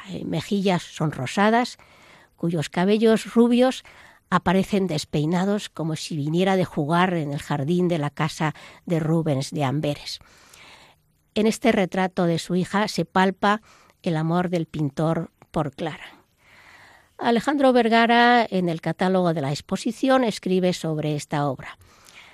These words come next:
"Lo que vemos en este retrato, lo que Rubens pintó,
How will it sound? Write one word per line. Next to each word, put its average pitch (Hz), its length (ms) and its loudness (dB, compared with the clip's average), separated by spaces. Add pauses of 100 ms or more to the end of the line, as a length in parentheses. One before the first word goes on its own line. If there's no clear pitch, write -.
(220)
"Lo 175 140 -2
que 180 120 0
vemos 247 340 2
en 247 60 4
este 233 280 2
retrato, 202 760 -2
lo 165 100 -4
que - 140 -4
Rubens 240 460 2
pintó, 156 520 -2